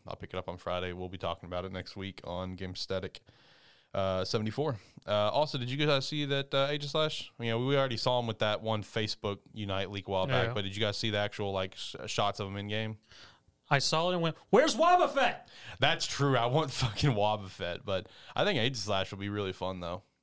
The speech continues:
Speaker 2: He's
Speaker 1: Uh,
Speaker 2: not Wobbuffet.
Speaker 1: it is.
Speaker 2: I can't Destiny bond with him.
Speaker 1: It's, you're right. <laughs> You're, you're right, but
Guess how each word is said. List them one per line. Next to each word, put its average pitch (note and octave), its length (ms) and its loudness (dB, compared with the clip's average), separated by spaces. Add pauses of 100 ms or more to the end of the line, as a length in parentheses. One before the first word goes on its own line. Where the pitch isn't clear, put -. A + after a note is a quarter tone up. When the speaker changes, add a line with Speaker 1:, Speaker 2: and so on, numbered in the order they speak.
Speaker 2:
He's G#2 100 0
Speaker 1:
Uh, - 20 2
Speaker 2:
not F#3 220 0
Wobbuffet. B2 500 -2 (280)
Speaker 1:
it G2+ 60 -4 (100)
is. B2 100 2
Speaker 2:
I D#3+ 60 2
can't G3 300 0
Destiny E3 340 0
bond A#2 260 -2
with A#2 140 -6
him. C3+ 180 -8 (460)
Speaker 1:
It's, - 300 -20
you're F#2 140 -4
right. A2+ 300 4 (420)
<laughs> E3 400 2
You're, B2+ 180 -2 (120)
you're C3 180 2
right, B2+ 480 0
but G2 200 -8